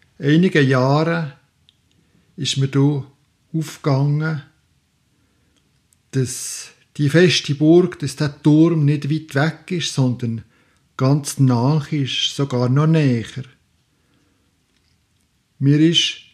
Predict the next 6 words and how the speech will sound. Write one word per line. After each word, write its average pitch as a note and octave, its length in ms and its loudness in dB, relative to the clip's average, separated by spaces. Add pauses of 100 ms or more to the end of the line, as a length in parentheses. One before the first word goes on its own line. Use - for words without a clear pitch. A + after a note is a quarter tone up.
(360)
ein C3 220 -6
Wort D3+ 320 2
aus C#3 140 -6
dem C#3 100 -2
Epheser D3 580 -2
drei, D#3 580 2